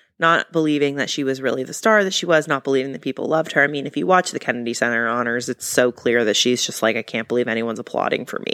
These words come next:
I mean, it's shocking to her that people even showed up, which is hilarious as a fan of hers and knowing the longevity of her career. But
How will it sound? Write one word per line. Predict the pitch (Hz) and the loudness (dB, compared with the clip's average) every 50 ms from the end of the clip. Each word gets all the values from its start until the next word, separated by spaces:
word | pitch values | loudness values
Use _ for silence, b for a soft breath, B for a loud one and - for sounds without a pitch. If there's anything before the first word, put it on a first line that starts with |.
| - - | -4 -4
I | - | -2
mean, | - 127 123 | -2 0 0
it's | 117 - - | 0 0 0
shocking | - - 127 117 113 - - 107 104 | 2 2 0 -2 -4 -8 -10 -10 -8
to | 104 - | -6 -4
her | - - - | -2 -2 0
that | - - - | -2 -2 -2
people | - - - - | -4 -2 0 0
even | 123 123 110 131 | 0 0 -2 -2
showed | - 120 117 113 | 0 2 2 2
up, | 95 - - - | 2 0 -2 -6
which | - - - | -6 -4 0
is | 113 117 - - B B B B B B B B B B B | -2 -2 -2 -4 B B B B B B B B B B B
hilarious | 180 190 208 240 254 262 233 180 143 131 117 120 - - b b b b b b b b b b b b | 0 2 4 4 4 4 4 4 4 2 0 0 -4 -10 b b b b b b b b b b b b
as | - 160 156 | -2 0 0
a | 147 | 0
fan | 139 - 147 143 139 131 | 2 2 4 4 4 2
of | 123 - | 0 -2
hers | 123 - - - - - b b b b b b b b | -4 -4 -4 -6 -10 -12 b b b b b b b b
and | - 147 147 143 147 147 | -2 0 0 -2 -2 0
knowing | 147 143 143 139 139 | 2 2 2 2 0
the | 135 131 | 0 -2
longevity | 127 127 127 127 131 131 131 127 123 123 127 123 - - _ _ - | -2 -2 -4 -2 0 0 0 0 0 -2 -4 -6 -6 -10 _ _ -2
of | - 127 127 123 113 | 0 0 0 0 -2
her | - - - | -6 -10 -10
career. | - - - 127 131 131 127 123 127 - | -10 -8 -6 -2 0 2 2 2 2 2
But | - 127 120 - - | 0 0 0 -2 -4